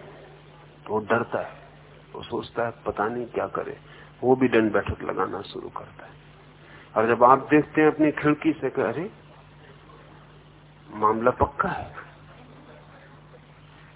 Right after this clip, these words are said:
तो आप एक तलवार ले आते हैं। और फिर ऐसा चलता, और ऐसा नहीं कि छोटे मोटे पड़ोसी में चलता है, रूस और अमेरिका और चीन और हिंदुस्तान और पाकिस्तान, सब में ऐसा चलता है। एक की सेनाएं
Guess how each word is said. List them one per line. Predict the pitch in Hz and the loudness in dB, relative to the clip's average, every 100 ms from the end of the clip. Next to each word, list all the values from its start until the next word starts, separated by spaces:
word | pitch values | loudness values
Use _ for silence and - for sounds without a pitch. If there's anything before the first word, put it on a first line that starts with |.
| - | -4
तो | 127 | -2
आप | 123 120 | 0 -4
एक | 120 | -4
तलवार | 120 107 120 117 | -2 2 2 2
ले | 117 101 | -2 -2
आते | - - - | -2 -8 -18
हैं। | - - - - | -20 -20 -8 0
और | 196 | 0
फिर | - 220 | 4 2
ऐसा | 208 - | 2 -2
चलता, | 202 - - - - | -8 -10 -12 -12 4
और | 170 | 10
ऐसा | 208 220 | 10 12
नहीं | 277 320 | 12 12
कि | 320 | 10
छोटे | - 214 208 | 10 10 12
मोटे | 190 180 | 12 8
पड़ोसी | 151 139 127 147 | 6 4 4 2
में | 139 | 2
चलता | 131 123 - | 0 -2 0
है, | 123 | 2
रूस | 127 143 131 | 4 2 2
और | 123 | 2
अमेरिका | 127 123 123 120 123 | 4 4 2 2 2
और | 117 117 - | 2 0 -6
चीन | 131 127 | -2 2
और | 120 | 2
हिंदुस्तान | 120 120 117 - 117 120 120 | 2 0 -4 2 4 6 4
और | 113 | 4
पाकिस्तान, | - 117 113 117 120 135 | 6 4 2 -4 -4 -4
सब | 120 160 135 | 0 0 2
में | 120 | 2
ऐसा | 113 - 90 | 0 -2 -10
चलता | - - - | -10 -18 -20
है। | - - - - - - - - - - - - - - - - - - - - - - - - - - - 339 | -20 -20 -20 -20 -20 -20 -20 -20 -20 -20 -20 -20 -20 -20 -20 -20 -20 -20 -20 -20 -20 -20 -20 -20 -20 -20 4 12
एक | 415 - - | 12 10 2
की | 175 151 - - - - - - | 0 0 -8 -20 -20 -20 -20 -18
सेनाएं | 135 - 175 175 185 185 170 | -18 -4 4 8 10 10 8